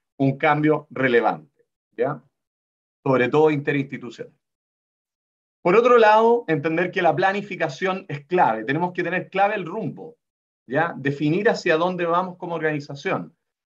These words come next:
pero ser capaces de reprogramar el rumbo,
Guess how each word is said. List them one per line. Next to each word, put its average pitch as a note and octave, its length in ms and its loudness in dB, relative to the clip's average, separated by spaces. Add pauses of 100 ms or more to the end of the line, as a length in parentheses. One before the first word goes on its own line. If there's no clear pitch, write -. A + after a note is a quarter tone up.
pero D#3 140 2
ser G3 240 0
capaces G3 480 2
de F#3+ 100 0
reprogramar D#3 680 0
el F#3 140 -4
rumbo, D3 600 -6